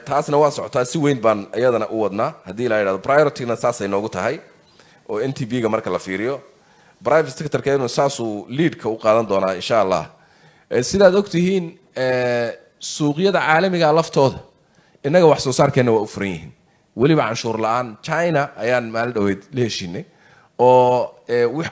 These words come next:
alla wixii aan soo saarno canshuur la'aan, suuqaas weyn waa inoo furan yihiin. Ah, u galayaan. Marka, eh,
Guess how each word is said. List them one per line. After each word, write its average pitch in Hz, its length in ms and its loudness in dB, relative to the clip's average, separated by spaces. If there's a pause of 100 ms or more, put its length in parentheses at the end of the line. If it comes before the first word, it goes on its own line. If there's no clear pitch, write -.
alla 147 180 2
wixii 156 340 -2
aan 131 120 0
soo 139 200 -2
saarno 135 360 -2
canshuur 143 400 -2
la'aan, 147 260 4 (500)
suuqaas 143 540 2
weyn 120 320 2
waa 135 140 6
inoo 151 140 8
furan 117 240 0
yihiin. 87 140 -6 (1080)
Ah, 71 220 -8 (320)
u 120 140 -2
galayaan. 85 300 -2 (1400)
Marka, 147 640 4 (280)
eh, 131 680 4